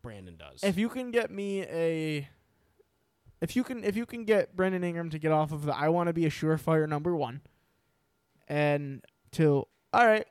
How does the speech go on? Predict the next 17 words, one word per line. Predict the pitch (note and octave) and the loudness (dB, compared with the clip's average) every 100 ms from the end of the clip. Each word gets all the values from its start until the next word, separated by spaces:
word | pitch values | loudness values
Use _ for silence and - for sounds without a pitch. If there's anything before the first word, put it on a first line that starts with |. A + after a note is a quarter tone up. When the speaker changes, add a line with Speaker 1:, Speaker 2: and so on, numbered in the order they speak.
| - | 2
Speaker 2:
well, | F#3 G3+ C#3 | 6 6 4
I'm | G#3 G#3+ | -2 -2
clearly | - A3+ C4+ C4+ | -8 -6 -4 -4
not | A3+ G#3+ - | 0 0 0
the | F#3+ | -6
number | F#3+ E3+ D#3 | -4 2 2
one | E3 F#3 C#3 | 4 0 -2
because | C#3+ D3 D3 | -6 -4 -4
Damian | C#3+ E3+ E3+ D#3 | -2 -4 -4 -2
Lillard | E3 E3 C#3 | 0 0 -2
is | C3+ C3+ - _ _ _ _ | -6 -8 -14 _ _ _ _
two | - G3+ | -6 -4
times | F3+ D#3+ D3+ D3+ | -4 -4 -4 -6
the | - | -10
player | C#3+ D3+ D3 C#3 | -10 -2 -2 0
I | C#3+ G3+ | 2 2
am. | F3 B2+ C#3+ | 0 -4 -8